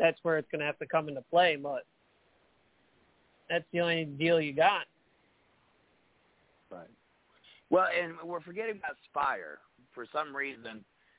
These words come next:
Speaker 2: everybody has forgotten about Spire. And the one thing that Spire is, is they're also an agency, right? There's two agencies in nascar right now, and it's K H I and Spire Motorsports. Um, both of these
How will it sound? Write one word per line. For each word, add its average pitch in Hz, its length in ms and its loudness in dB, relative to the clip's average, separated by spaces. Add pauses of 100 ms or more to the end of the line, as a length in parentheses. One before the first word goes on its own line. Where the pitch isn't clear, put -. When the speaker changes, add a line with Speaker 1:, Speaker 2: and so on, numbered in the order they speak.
(200)
Speaker 2:
everybody 131 720 0
has 117 180 -14
forgotten 117 340 -4
about 107 300 -8
Spire. 127 500 4
And 127 140 -10
the 131 80 -8
one 147 220 -6
thing 147 180 -4
that 131 200 -12
Spire 170 500 4
is, 120 340 -4 (100)
is 131 120 -8 (100)
they're 139 220 2
also 151 420 2
an 131 80 2
agency, 113 640 0
right? 117 280 6
There's 123 220 -2
two 190 260 0
agencies 120 600 -8 (680)
in 135 180 0
nascar 117 540 0
right 101 220 -4
now, 104 200 -4
and 117 100 -6
it's 104 160 -16
K 147 180 2
H 135 240 -2
I 120 380 4 (400)
and 117 220 -4
Spire 113 340 6
Motorsports. 117 720 0 (360)
Um, 107 540 -4
both 123 300 0
of 131 100 -4
these 127 160 2